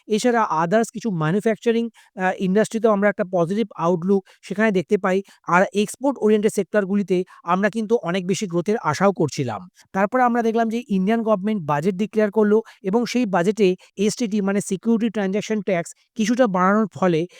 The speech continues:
মানে বিশেষ করে ফিউচার অপশনসে কিছু পরিমাণ ট্যাক্স বাড়ানো হয়, তারপরে মার্কেট কিন্তু সেটাকে খুব নেগেটিভলি রিঅ্যাক্ট করে। কিন্তু আবার আমরা ভারত এবং আমেরিকার মধ্যে father of all ডিলসের একটা অ্যানাউন্সমেন্টের পরেই মার্কেটে একটা পজিটিভ আউটলুক তৈরি হয়।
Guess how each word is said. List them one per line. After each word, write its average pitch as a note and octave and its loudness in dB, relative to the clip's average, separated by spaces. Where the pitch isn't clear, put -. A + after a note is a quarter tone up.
মানে G3 0
বিশেষ F#3+ -2
করে A3+ 2
ফিউচার G3 -2
অপশনসে G#3+ 0
কিছু G#3+ -2
পরিমাণ A#3+ 0
ট্যাক্স G3+ -2
বাড়ানো F#3 0
হয়, F#3+ 0
তারপরে F#3+ 0
মার্কেট F3+ 0
কিন্তু G#3 -6
সেটাকে G3+ -4
খুব G#3 -2
নেগেটিভলি F3+ -2
রিঅ্যাক্ট D#3+ -2
করে। G#2+ -12
কিন্তু G3+ 2
আবার D#3 4
আমরা G#3+ 2
ভারত D3+ 2
এবং A#3+ 0
আমেরিকার G#3 0
মধ্যে G3+ 0
father F3+ 4
of A3 -2
all B3 4
ডিলসের G3 0
একটা F3+ -4
অ্যানাউন্সমেন্টের G#3+ -2
পরেই E3+ -2
মার্কেটে F3 0
একটা A3+ -2
পজিটিভ F#3+ -2
আউটলুক E3+ 2
তৈরি A3 4
হয়। G3+ 0